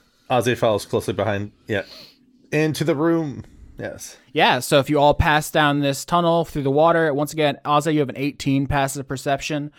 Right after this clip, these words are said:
Speaker 2: Uh, so I'll say as you brush by the Kappa corpses, they leave a blue smear on your pant leg.
Speaker 1: My pants are already blue, but sure, yeah, I get it. Yeah, so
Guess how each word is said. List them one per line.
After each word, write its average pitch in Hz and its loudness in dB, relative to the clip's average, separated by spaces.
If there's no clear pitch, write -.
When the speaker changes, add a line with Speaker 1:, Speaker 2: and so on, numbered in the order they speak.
Speaker 2:
Uh, 120 -2
so 139 -2
I'll 131 2
say 135 -2
as 123 -2
you 123 -4
brush 123 -4
by 123 0
the 120 -4
Kappa 160 -2
corpses, 180 -4
they 131 -2
leave 139 2
a 127 -4
blue 147 0
smear 143 -4
on 117 -4
your 113 -6
pant 127 -6
leg. 90 -14
Speaker 1:
My 101 -12
pants - -6
are 113 0
already 131 0
blue, 107 -2
but 95 -4
sure, 110 2
yeah, 98 2
I 107 0
get 120 -4
it. - -10
Yeah, 131 2
so 113 2